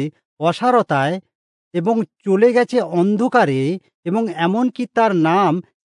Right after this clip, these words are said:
সেখানে থাকবে না। যদিও এই বাচ্চা সূর্যকে দেখেনি অথবা কিছুই জানে না, যদিও এর বিশ্রাম আছে,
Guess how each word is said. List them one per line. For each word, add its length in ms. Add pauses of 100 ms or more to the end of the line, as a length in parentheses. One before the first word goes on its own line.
(100)
সেখানে 420
থাকবে 520
না। 160 (880)
যদিও 540
এই 180
বাচ্চা 460
সূর্যকে 640
দেখেনি 520 (680)
অথবা 440 (500)
কিছুই 380
জানে 340
না, 140 (580)
যদিও 480 (120)
এর 200
বিশ্রাম 560 (100)
আছে, 360